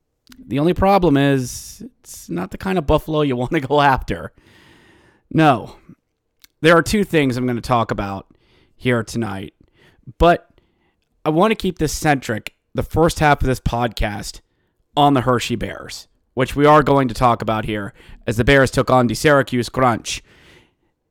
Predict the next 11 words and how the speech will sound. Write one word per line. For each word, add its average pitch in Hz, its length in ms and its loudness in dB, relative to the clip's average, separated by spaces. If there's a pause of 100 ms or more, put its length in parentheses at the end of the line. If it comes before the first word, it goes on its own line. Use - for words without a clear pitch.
(300)
here, 120 440 -6 (220)
and 127 140 -4
we 139 120 2
will 131 100 0
get 120 200 -2
to 123 80 -6
that 117 220 0
in - 60 -8
a 110 60 -4
little 110 240 -4
bit. 92 260 -10